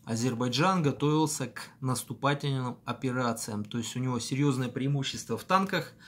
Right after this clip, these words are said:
Б М П, самоходной артиллерии – и, э, в ракетных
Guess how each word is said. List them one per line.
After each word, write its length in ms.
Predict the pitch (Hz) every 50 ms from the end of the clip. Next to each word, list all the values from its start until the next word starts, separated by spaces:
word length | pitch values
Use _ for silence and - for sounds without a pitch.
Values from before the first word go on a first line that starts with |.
| - - - - -
Б 140 | - 120 127
М 120 | 131 123 127
П, 440 | - - 180 185 185 180 180 - - - - - - - - - -
самоходной 720 | - - - 139 135 147 143 - - 208 208 202 196 190 185
артиллерии – 760 | 185 185 - 185 175 175 175 175 170 165 156 143 135 139 - - - - - - - - - - - - - 151
и, 600 | 180 190 190 185 180 165 151 139 139 131 - - -
э, 520 | - 123 123 123 123 120 120 117 117 113 - -
в 160 | 127 127 123
ракетных 560 | 131 135 135 - - 170 151 - 147 127 120